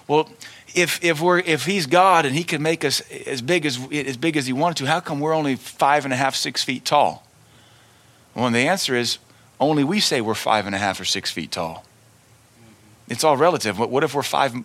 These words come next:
light years tall and a light year is bigger than our five light years? It's all relative. God is infinite. Even if we were a billion miles tall, it'd still be nothing compared to God's infinitesimalness. So all these questions, you can get to scratch around, but as I have learned to say,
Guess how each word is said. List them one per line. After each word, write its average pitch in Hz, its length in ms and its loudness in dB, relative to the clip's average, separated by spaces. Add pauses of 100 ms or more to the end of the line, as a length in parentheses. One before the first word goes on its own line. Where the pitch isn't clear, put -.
light 131 240 0
years 131 200 -4
tall 143 460 -2 (640)
and 107 120 -2
a - 20 -2
light 123 220 2
year 127 100 -2
is 104 80 -4
bigger 117 240 0
than 107 280 -2 (540)
our 131 180 4
five 92 280 0
light 85 220 -4
years? 80 320 -8 (180)
It's - 140 -4
all 226 160 4
relative. - 580 0 (840)
God 170 240 4
is 147 120 0
infinite. 113 420 -2 (100)
Even 202 320 2
if 160 100 -2
we 190 80 2
were 170 160 4
a 139 60 4
billion 170 500 0
miles 160 320 2
tall, 117 480 4 (180)
it'd 120 120 -2
still 170 180 -2
be 139 120 0
nothing 131 280 0
compared 117 300 -2
to 113 40 -6
God's 107 360 0
infinitesimalness. 107 1080 -4 (920)
So 160 120 -2
all 196 200 6
these 180 160 2
questions, 120 440 0
you 135 60 -2
can 147 80 -2
get 143 120 -4
to 135 60 -2
scratch 131 400 0
around, 113 260 0
but 110 100 0
as 113 120 -4
I 123 120 2
have 117 100 0
learned 117 200 -2
to 98 60 -4
say, 110 280 2